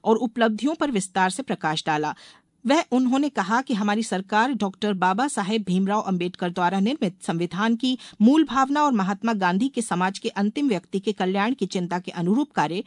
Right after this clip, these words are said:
कर रही है। इस अभियान के माध्यम से हमने जन्म-, जन तक पहुंचकर उनकी समस्याओं का समाधान किया और विकास की धारा को और अधिक मजबूत किया है। अभियान का कल समापन हुआ। इस अवसर पर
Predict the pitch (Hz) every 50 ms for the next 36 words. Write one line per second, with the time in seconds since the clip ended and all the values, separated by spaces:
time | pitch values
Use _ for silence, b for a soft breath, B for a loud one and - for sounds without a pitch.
0 | B B B B - - 302 240 175 156 147 - 165 160 175 160 147 B B B
1 | B - 254 240 - 240 226 208 254 254 262 262 262 294 277 240 202 196 - 247
2 | 226 233 - 320 330 285 208 190 196 190 170 196 196 185 185 190 220 285 - _
3 | 240 165 208 226 262 330 - - 156 - - 190 B B B B B B _ -
4 | 269 254 320 - - - 311 302 302 - 240 226 220 - 254 240 - 226 196 190
5 | 185 - - 214 208 240 254 - 277 240 - - 214 180 - 151 143 - 175 190
6 | 233 240 - 262 262 254 254 - 190 180 170 185 190 - - - 277 - - 190
7 | 175 - - 170 160 202 285 - - 196 170 180 214 B B B B _ - 233
8 | 269 247 - - 233 233 233 294 294 - 233 190 180 165 165 185 180 233 277 -
9 | - - 175 170 143 147 - - 165 - B B B B B - 220 220 220 294
10 | 277 277 285 285 - 294 311 - - 185 175 - 175 170 165 160 - - 185 214
11 | 196 214 220 - - - 240 233 - - - 214 220 - - 262 311 - - 165
12 | 151 143